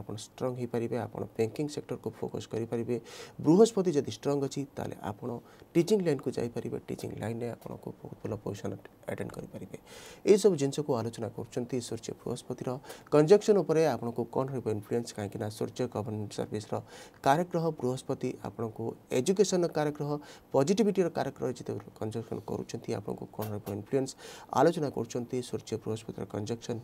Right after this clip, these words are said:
ମୀନ ରାଶିର ସିଗ୍ନିଫିକାନ୍ସରେ। କ'ଣ ରହିବ ଇନଫ୍ଲୁଏନ୍ସ ଆଲୋଚନା କରିବା। ମୀନ ରାଶି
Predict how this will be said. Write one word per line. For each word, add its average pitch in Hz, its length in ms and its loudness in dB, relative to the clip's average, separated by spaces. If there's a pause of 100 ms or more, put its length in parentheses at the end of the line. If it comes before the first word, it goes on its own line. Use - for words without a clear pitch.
ମୀନ 113 100 -2 (100)
ରାଶିର 107 240 -4 (400)
ସିଗ୍ନିଫିକାନ୍ସରେ। 196 1040 4 (120)
କ'ଣ 127 200 2
ରହିବ 107 160 -2 (120)
ଇନଫ୍ଲୁଏନ୍ସ 123 360 -4 (100)
ଆଲୋଚନା - 400 -6
କରିବା। 113 260 -4 (140)
ମୀନ 110 120 -2 (100)
ରାଶି 101 200 -6